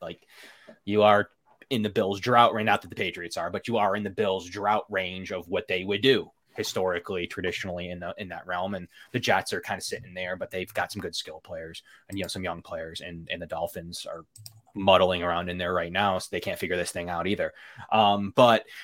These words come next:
Mark, I gotta ask you, I had, I brought up this proposition, wanna know what you think from a Patriots perspective. I said ten men on the field to start the game for the Bills defense,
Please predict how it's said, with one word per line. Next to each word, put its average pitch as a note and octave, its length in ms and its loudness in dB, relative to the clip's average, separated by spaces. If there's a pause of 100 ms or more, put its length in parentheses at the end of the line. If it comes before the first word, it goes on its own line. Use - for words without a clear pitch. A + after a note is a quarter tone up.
(440)
Mark, A2+ 260 10
I B2 60 10
gotta C#3+ 160 12
ask B2+ 240 10
you, A#2 80 10
I G#2+ 40 10
had, B2 160 10
I B2 120 10
brought C3+ 240 10
up C3 160 8
this B2+ 120 0
proposition, A#2+ 640 2
wanna A2+ 160 4
know A2+ 80 2
what A2 140 0
you - 40 -12
think A2 160 -2
from G#2+ 120 -2
a - 40 -4
Patriots A2 400 0
perspective. G#2 540 -2
I G#2 120 2
said G#2+ 200 -4
ten A#2 240 -2
men A2 200 2
on G2+ 120 -2
the G2+ 80 -6
field G2+ 280 -4
to F#2+ 60 -8
start G2 240 -2
the G#2 80 -4
game G2+ 220 -4
for - 80 -14
the F#2+ 80 -10
Bills G2 280 -4
defense, G2 580 -8